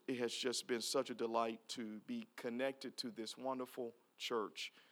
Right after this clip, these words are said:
You all are truly a special people, and we thank God for each of you. We also thank God for the wonderful leadership of this church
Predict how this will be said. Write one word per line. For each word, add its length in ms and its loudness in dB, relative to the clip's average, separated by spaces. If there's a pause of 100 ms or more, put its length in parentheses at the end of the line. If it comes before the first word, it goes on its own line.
(420)
You 200 4
all 280 6
are 260 0 (360)
truly 640 2 (100)
a 100 0
special 800 4 (220)
people, 420 0 (460)
and 100 -4
we 120 2
thank 380 2
God 440 8 (380)
for 140 0
each 260 -2
of 100 -6
you. 320 -2 (880)
We 140 6
also 320 10
thank 260 6
God 260 10
for 80 0
the 60 0
wonderful 320 4
leadership 460 4
of 100 4
this 140 0
church 560 0